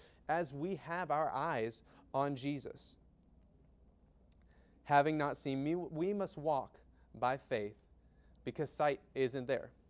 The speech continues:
We know that this Christian life is started by faith, and it's going to be continued in faith. We don't see with our eyes, but we, we believe with the faith that God has given us. "For now we see through a glass darkly,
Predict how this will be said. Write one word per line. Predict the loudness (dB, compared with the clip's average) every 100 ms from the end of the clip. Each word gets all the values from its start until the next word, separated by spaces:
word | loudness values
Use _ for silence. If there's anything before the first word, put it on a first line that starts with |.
| -20 -14
We | -4 0
know | 4 4
that | 4 2
this | 0 0
Christian | -4 -4 -2 -4
life | -2 -2 -4
is | -8
started | 2 2 2 2
by | 2
faith, | 2 2 0 0
and | -4
it's | -4
going | -4
to | -4
be | -4
continued | -8 -12 -10 -8 -6 -6 -6 -12 -20 -6
in | -6
faith. | 0 -2 0
We | 0
don't | 0 -2
see | -8 -14 -8 -4 0
with | 0 0
our | 2
eyes, | 2 0 -2
but | -6 -4
we, | -4
we | -4 -8
believe | -6 -6 -2 -2 -4 -6 -12 -20 -20 -18 -8
with | -8
the | -8
faith | -4 0 0 0 -8
that | -8
God | -4 -4
has | -4
given | -2 -4 -4
us. | -14 -18 -20 -20 _ _ -20 -20 -20 -20 -20 -20 -20 -20 -20 -20 -20 _
"For | -2 2
now | 4 4 4 2 0 -6 -12 -20 -20 -6
we | -4
see | -4 -2 0 0
through | 0 0
a |
glass | 4 6 6 4
darkly, | 2 2 2 -8 -14